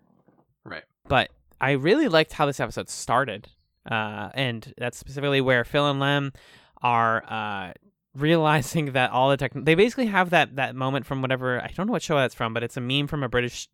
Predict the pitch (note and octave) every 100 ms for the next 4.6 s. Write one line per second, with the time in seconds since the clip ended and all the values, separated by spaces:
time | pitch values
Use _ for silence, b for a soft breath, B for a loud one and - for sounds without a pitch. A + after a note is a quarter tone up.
0 | - - B2 B2+ A2 G#2+ A2 B B B
1 | B C3+ B2 A#2 B2 A#2+ B2 D#3+ F3+ D3+
2 | C3+ C#3+ D3+ E3+ - - D3 D3 D#3+ -
3 | - F3 C#3 B2 D3 D3 C#3 C3 C3 C#3+
4 | C3+ C#3 D#3+ D#3+ E3+